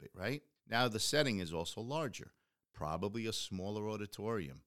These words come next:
you know, a university classroom setting where, you know, it, it has a stage in the front and it's a little different. Now, you gotta remember when you're up in front of a larger crowd, sometimes there's also lights. So many times you can't see the entire audience.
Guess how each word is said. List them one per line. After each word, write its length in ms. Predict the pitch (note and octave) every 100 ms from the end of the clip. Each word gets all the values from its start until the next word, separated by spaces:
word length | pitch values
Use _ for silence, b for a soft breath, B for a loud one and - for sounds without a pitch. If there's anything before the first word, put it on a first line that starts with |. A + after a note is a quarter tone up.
| _
you 100 | F2
know, 280 | D#2+ F#2 F#2+
a 40 | D#2
university 580 | E2+ F#2 F#2+ G2+ G2+
classroom 540 | F#2 - G2+ G2 G#2+ G2
setting 460 | - G2+ G2 F#2+
where, 280 | E2 E2 D#2 B
you 140 | F2 D#2+
know, 160 | E2
it, 160 | F#2 E2 _
it 80 | F2
has 200 | F#2 F2
a 60 | E2+
stage 380 | - G2 G2
in 60 | G2
the 80 | G2+
front 400 | - F2 G#2+ -
and 200 | G2+ G2 - _ -
it's 100 | G#2+
a 40 |
little 160 | A#2 G#2
different. 340 | B2+ - D2
Now, 240 | G2+ G2+ - b b b -
you 120 | A2
gotta 220 | D#3 F3
remember 420 | A#2 F#2+ G#2 G#2+
when 220 | A2+ G2+ F2
you're 200 | E2+ F#2+
up 140 | G#2+
in 80 | F#2+
front 220 | - G#2
of 40 |
a 60 | F2+
larger 320 | F2 F#2+ F#2
crowd, 340 | - G2+ G2+ -
sometimes 460 | G#2 - G#2 G2+
there's 160 | F2+ F2
also 320 | F#2+ G2 F2+
lights. 460 | E2+ F2+ A2 - - -
So 300 | - G#2 - _ _ C3
many 160 | D3
times 360 | - D3 D3 C3
you 60 |
can't 300 | C#3+ D#3+ D3+
see 280 | - - D#3+
the 120 | B2
entire 380 | F2+ - C2 C#2
audience. 680 | D2 C#2+ _ _ - -